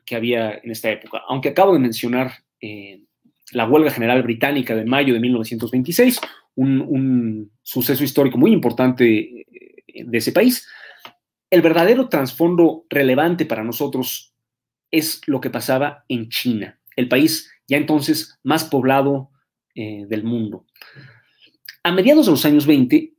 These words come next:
China tenía varios rasgos en común con México,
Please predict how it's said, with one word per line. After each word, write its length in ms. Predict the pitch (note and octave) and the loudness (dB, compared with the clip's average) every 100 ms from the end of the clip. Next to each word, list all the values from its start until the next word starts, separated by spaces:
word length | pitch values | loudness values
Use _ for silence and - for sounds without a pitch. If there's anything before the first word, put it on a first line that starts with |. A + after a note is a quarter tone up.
| _ _ | _ _
China 340 | - D4 C#4 - | 0 2 2 2
tenía 220 | D#3 E3 | 2 4
varios 300 | C#3+ D3+ C3+ | 4 4 4
rasgos 340 | C3 C3 B2+ | 0 0 -6
en 80 | A#2 | -8
común 260 | A2 B2 B2+ | -4 -4 -2
con 160 | C#3 | 0
México, 380 | E3 D#3+ - | 0 0 -10